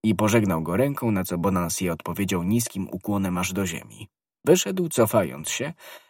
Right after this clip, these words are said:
a gdy już był w przedpokoju, kardynał usłyszał, jak uniesiony zapałem wrzeszczał na całe gardło: „Niech żyje monsignor! Niech żyje jego eminencja! Niech żyje wielki kardynał!”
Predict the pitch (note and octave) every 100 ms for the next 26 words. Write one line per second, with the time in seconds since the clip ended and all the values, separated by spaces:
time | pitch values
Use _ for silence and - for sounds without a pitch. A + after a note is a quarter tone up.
0 | - A2+ A#2 A#2+ A#2+ A2+ A2+ A2+ F#2+ -
1 | - F#2+ - A#2+ D3 C#3+ C3 C3+ B2+ A2
2 | A#2 A2+ - G#2+ B2 A#2+ A2 G2+ F#2 -
3 | A2+ A2 G2+ A2+ G#2 G2 G2 A2 G#2+ G2
4 | F#2 G#2+ G#2+ - F2+ F#2+ F#2+ G2+ G#2 A2
5 | G#2 G2+ G2 G2 - - - _ _ _
6 | D#3+ F#3+ D3 D3+ B3+ A3+ A#3 A3 C4 A3+
7 | D3+ A2+ G#2 - - - _ C#4 A#3 F#3
8 | C4+ B3+ B3 B3+ A#3+ B3 C#4+ C#4 A3+ A3
9 | G3+ G#3+ F#3+ C4+ A#3 F#3 D4 B3 B3 B3+
10 | B3 A3 D#4 G#3+ C3+ G#2+